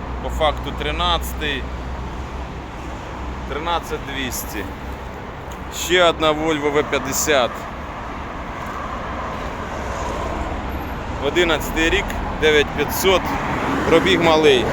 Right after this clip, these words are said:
Шкіряний салон, е, рулер дизайн, там накладки, педалі.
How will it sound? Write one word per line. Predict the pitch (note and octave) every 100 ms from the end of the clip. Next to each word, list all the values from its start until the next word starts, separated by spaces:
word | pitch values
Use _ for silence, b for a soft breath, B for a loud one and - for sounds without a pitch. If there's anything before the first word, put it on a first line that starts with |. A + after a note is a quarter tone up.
| - - - - - - - - - - - - - - - -
Шкіряний | C#3+ F3 E3+ F3+ F#3 F3 D#3 D#3 D3+ C#3+ C3+
салон, | C3 E3 F#3 A#3 A#3 G#3+ F#3+
е, | F#3 F3 E3 D#3+ D#3 D3 C#3+ E3
рулер | F3 E3 D3+
дизайн, | C#3+ - - A3 G#3+ G#3+ G3 C#2+
там | E3 - -
накладки, | C#3+ G3 G#3 G3 C#2 D3
педалі. | C#3+ C#3+ F#3+ F#3 E3 D#3 C#3+